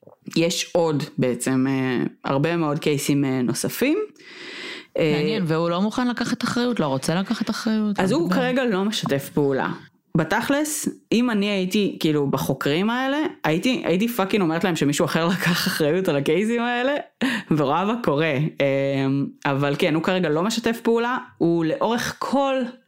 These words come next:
Speaker 1: שנותיו בכלא, אמ, ידוע כבן אדם שמנסה,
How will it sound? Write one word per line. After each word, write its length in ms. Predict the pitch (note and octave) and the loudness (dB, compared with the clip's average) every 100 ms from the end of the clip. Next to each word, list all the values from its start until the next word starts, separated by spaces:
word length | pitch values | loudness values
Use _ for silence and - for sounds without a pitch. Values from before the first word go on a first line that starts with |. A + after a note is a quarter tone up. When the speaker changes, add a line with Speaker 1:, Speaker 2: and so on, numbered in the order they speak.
| - - - | -20 -20 -10
Speaker 1:
שנותיו 500 | - G3+ F#3 F#3 F#3 F3 | -2 0 2 2 2 0
בכלא, 420 | F#3 F#3 E3+ E3 E3 D#3+ - - | 0 0 2 2 0 0 -4 -4
אמ, 600 | D3+ D3 D3 C#3+ C#3+ C#3+ C#3+ - - - - - | -2 0 0 0 0 -2 -4 -10 -20 -20 -10 0
ידוע 520 | F3 E3 D#3 G3 F#3+ F#3+ | 2 2 2 0 0 -2
כבן 320 | F#3+ E3 E3+ | 0 2 2
אדם 260 | D#3+ E3 F3+ | 2 0 2
שמנסה, 440 | G3 D#3+ D3+ - | 2 2 0 0